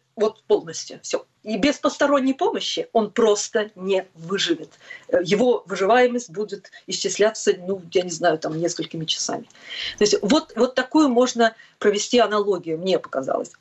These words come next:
Понимаете, когда человеку бросают спасательный круг, он не спрашивает, какого цвета <laughs> этот спасательный круг. То есть я вот для этих людей была спасательным кругом. И на каком бы языке я ни говорила, хоть на суахили, этим людям было,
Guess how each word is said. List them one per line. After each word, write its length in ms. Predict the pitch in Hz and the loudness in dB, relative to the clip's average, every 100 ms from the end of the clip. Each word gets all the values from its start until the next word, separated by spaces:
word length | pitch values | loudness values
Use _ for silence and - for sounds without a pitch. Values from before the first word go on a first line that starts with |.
| _ - | _ 0
Понимаете, 440 | 254 311 349 247 | 2 2 0 -2
когда 320 | 262 254 294 | -2 0 0
человеку 460 | 330 269 269 285 247 | 2 2 2 0 0
бросают 360 | 233 240 269 - | 0 2 0 2
спасательный 500 | 233 247 240 233 240 | 0 0 0 0 0
круг, 340 | 294 294 - | 0 -2 -2
он 160 | 240 254 | 0 0
не 80 | 254 | -2
спрашивает, 460 | - 247 - 233 | 0 0 2 0
какого 320 | 233 - 247 - | -2 -2 -2 -2
цвета 500 | - 202 208 - - | -2 0 0 -2 -2
<laughs> 80 | |
этот 220 | 226 - - | -4 -2 -6
спасательный 720 | - - - - - - 180 | -4 -4 -4 -4 -6 -10 -8
круг. 460 | - 190 175 - - - - - | 0 0 0 -6 -10 -6 -6 -2
То 80 | 226 | -4
есть 140 | 214 | -2
я 180 | 220 330 | -2 0
вот 160 | 302 202 | -4 -4
для 340 | 220 226 - _ _ | 2 2 0 _ _
этих 300 | 240 240 - | -2 -2 -4
людей 480 | 233 196 302 311 - _ _ | -4 0 0 0 -2 _ _
была 240 | 208 220 | 4 4
спасательным 640 | 269 - - 226 190 185 170 | 2 -4 0 0 -2 -14 -12
кругом. 460 | - 196 156 - _ _ _ _ _ _ - | -4 -4 -4 -10 _ _ _ _ _ _ -2
И 80 | 233 | 0
на 80 | |
каком 300 | 254 254 349 | 0 2 0
бы 80 | 269 | 0
языке 400 | 247 240 247 285 | -4 -4 0 2
я 120 | 233 226 | 4 2
ни 100 | 214 | 2
говорила, 400 | 226 247 277 254 | 2 4 4 2
хоть 220 | 214 214 | 0 0
на 100 | 220 | -2
суахили, 680 | - - - 220 160 - _ _ _ | 0 -2 0 -2 -2 -6 _ _ _
этим 240 | 285 269 254 | 0 4 4
людям 260 | 262 208 | 4 2
было, 340 | 185 190 180 | 4 4 4